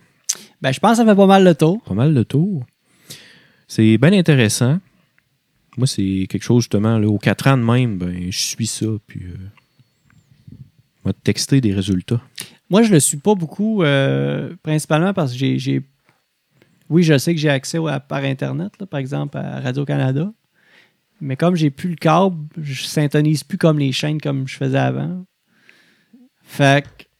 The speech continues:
Speaker 1: je tombais là-dessus par hasard.
Speaker 2: Ouais,
Speaker 1: Puis
Speaker 2: c'est
Speaker 1: j'étais
Speaker 2: ça.
Speaker 1: comme, « Ah, c'est vrai, c'est les Olympiques, fait que je vais les écouter. »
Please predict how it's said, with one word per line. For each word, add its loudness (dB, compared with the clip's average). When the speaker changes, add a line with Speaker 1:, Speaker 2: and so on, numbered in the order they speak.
Speaker 1:
je -8
tombais 4
là-dessus 0
par -2
hasard. -2
Speaker 2:
Ouais, 0
Speaker 1:
Puis -2
Speaker 2:
c'est -4
Speaker 1:
j'étais -2
Speaker 2:
ça. 0
Speaker 1:
comme, « -4
Ah, -4
c'est -12
vrai, -8
c'est -10
les -4
Olympiques, -4
fait -6
que -20
je -8
vais 2
les 2
écouter. » -6